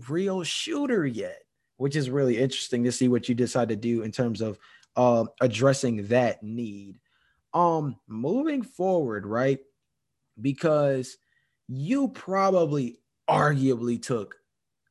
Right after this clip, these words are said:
the best center on the board for what we have pretty much available right now in terms of guys from these two draft classes. Not a lot of center help right now. You know what I mean?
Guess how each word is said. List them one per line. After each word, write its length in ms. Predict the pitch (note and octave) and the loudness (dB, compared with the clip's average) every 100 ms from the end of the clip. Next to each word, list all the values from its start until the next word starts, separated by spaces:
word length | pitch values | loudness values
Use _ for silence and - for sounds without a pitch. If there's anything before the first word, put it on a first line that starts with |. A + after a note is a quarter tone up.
| _ _ | _ _
the 340 | G#2+ B2 D3+ | -6 0 0
best 360 | A#2 C3 B2 - | 0 0 -2 -4
center 480 | B2+ A#2+ G#2+ G2 - _ | -6 -4 -6 -8 -12 _
on 180 | B2 B2+ | 0 2
the 100 | A2+ | 0
board 520 | G2 A#2+ A2+ A2 - | 4 4 4 -2 -6
for 580 | - B2+ A2+ G#2+ G2 - _ _ _ _ _ | -8 -4 -4 -6 -10 -14 _ _ _ _ _
what 380 | A2 B2 C#3 G#2+ | -4 0 0 0
we 180 | B2+ B2 | -4 -2
have 680 | C3+ A#2 A2 G#2+ G#2 - _ _ _ _ _ _ _ _ _ _ _ _ _ _ _ _ | -2 -4 -6 -6 -10 -16 _ _ _ _ _ _ _ _ _ _ _ _ _ _ _ _
pretty 260 | - B3+ A3+ | 2 6 8
much 180 | F3+ C#3+ | 8 6
available 800 | A#2+ G#2 C3 C#3 A2+ F#2 D#2+ F2+ | 4 6 8 8 6 2 -6 -6
right 340 | G#2 C3+ A2 G#2+ | 4 6 6 2
now 360 | C3 B2 A2 | 2 2 2
in 80 | G#2+ | -2
terms 320 | - B2+ A#2 | -2 -2 -2
of 160 | A2+ G2 | -8 -4
guys 360 | A2+ A2+ G#2+ | -2 0 0
from 160 | - A#2 | -2 -2
these 200 | G#2+ G#2 | -2 -2
two 160 | - G2+ | -4 -2
draft 340 | G2+ F#2 F#2 | -2 -4 -4
classes. 320 | F2+ D#2 G#2+ | -8 -8 -4
Not 240 | C3+ G#3+ D4+ | 4 6 8
a 60 | |
lot 200 | G3 F#3 | 8 8
of 120 | C#3+ | 6
center 500 | - - F3 E3+ C#3 | 4 2 4 4 4
help 400 | A#2 C3 E2+ - - _ _ _ | 4 2 2 -2 -20 _ _ _
right 320 | - C#3 D3+ A2 | 2 6 6 4
now. 320 | A2 - - | 0 -2 -8
You 120 | A#2 | 0
know 80 | C3+ | 4
what 100 | B2+ | 4
I 40 | A#2 | 2
mean? 280 | C#3+ G#3 | 2 0